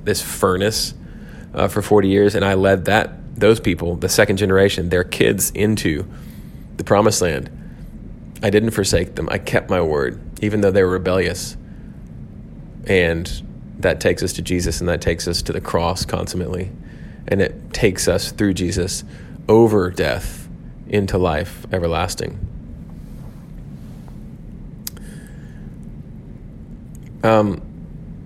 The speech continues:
so sort of thinking a bit by way of application, um, ha-, about just resting and then, and then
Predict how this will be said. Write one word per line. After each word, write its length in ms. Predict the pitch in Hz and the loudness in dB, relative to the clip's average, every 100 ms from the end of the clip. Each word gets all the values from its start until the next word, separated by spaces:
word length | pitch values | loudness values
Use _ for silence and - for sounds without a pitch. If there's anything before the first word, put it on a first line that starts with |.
| - - - - - - - - - - - - - - - - - - | -16 -16 -16 -16 -16 -16 -16 -14 -14 -14 -14 -14 -14 -16 -16 -16 -14 -8
so 380 | - 131 113 - | 6 8 8 4
sort 240 | - 135 | 4 6
of 120 | 120 - - - | 6 2 -10 2
thinking 320 | 143 127 127 | 4 6 4
a 40 | 113 | 8
bit 440 | 117 113 - - | 8 8 6 -4
by 220 | 107 104 | 0 2
way 200 | 107 113 | 4 6
of 80 | 110 | 6
application, 760 | 113 107 98 104 104 110 104 101 - - | 6 2 2 2 2 2 0 -2 -8 -6
um, 340 | 104 101 92 80 - | -2 0 -2 -6 0
ha-, 280 | 110 95 - - | 2 2 -2 -2
about 440 | 101 104 104 - - - - | 2 4 4 0 -10 -14 -10
just 180 | 113 - | -8 0
resting 480 | 107 110 - 110 104 | 0 2 2 2 2
and 100 | 101 | 0
then, 260 | 98 98 | -2 -4
and 180 | 101 104 | -4 -2
then 200 | 101 98 | -2 -4